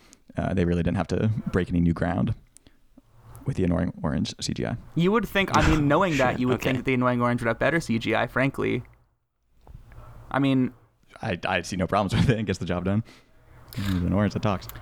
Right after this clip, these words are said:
Speaker 2: It's, but it's an orange with what, a human mouth? An orange would not, an orange would have an orange mouth.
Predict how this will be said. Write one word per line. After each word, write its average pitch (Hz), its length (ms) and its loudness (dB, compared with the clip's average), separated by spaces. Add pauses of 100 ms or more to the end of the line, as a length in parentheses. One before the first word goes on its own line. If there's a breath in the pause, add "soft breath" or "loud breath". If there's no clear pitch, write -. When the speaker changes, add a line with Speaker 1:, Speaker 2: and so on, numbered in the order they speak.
(120)
Speaker 2:
It's, - 280 -2
but 156 160 2
it's 160 160 0
an 147 60 0
orange 165 380 2
with 147 200 -2
what, 120 140 4
a 117 40 -2
human 170 340 2
mouth? 262 360 4
An 190 80 0
orange 262 280 2
would 175 120 2
not, 139 200 0
an 156 140 2
orange 196 260 2
would 196 80 4
have 185 120 4
an 185 60 2
orange 208 280 2
mouth. 120 280 0